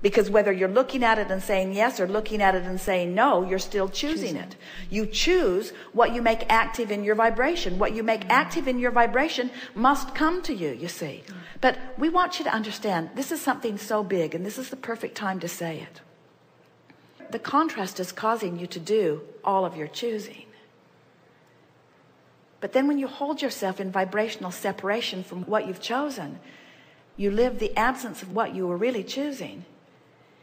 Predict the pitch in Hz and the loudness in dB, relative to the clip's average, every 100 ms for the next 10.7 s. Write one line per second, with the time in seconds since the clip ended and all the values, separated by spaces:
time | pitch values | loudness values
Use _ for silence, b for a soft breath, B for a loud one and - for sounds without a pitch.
0 | b b 208 202 247 277 254 - 185 160 | b b -2 0 2 2 0 -2 -2 -2
1 | 160 190 - - _ _ - 196 190 202 | -4 -10 -16 -20 _ _ 0 4 4 2
2 | 180 196 - 170 175 160 208 269 - - | -2 -2 -4 -4 -4 -6 -6 -8 -10 -16
3 | - - - b b b 185 190 190 - | -18 -20 -20 b b b -2 0 0 0
4 | 185 180 175 - - 175 175 170 170 - | 0 0 -2 -10 -20 -18 -16 -16 -18 -20
5 | - 185 - - 190 175 180 185 208 302 | -6 -6 -4 -4 -2 -4 -6 -4 -2 -2
6 | 196 165 160 - - B 175 175 190 196 | -4 -6 -6 -10 -16 B -6 -2 0 0
7 | 180 247 277 254 165 165 165 B B B | -2 -2 0 0 -4 -6 -8 B B B
8 | 190 185 180 - 185 175 214 269 233 165 | -2 -2 -4 -4 -4 2 2 2 -2 -6
9 | - 180 175 185 170 175 175 196 185 185 | -6 -6 -2 -2 -2 -4 -2 0 0 -4
10 | - 269 294 165 156 196 | -4 -2 -2 -2 -6 -8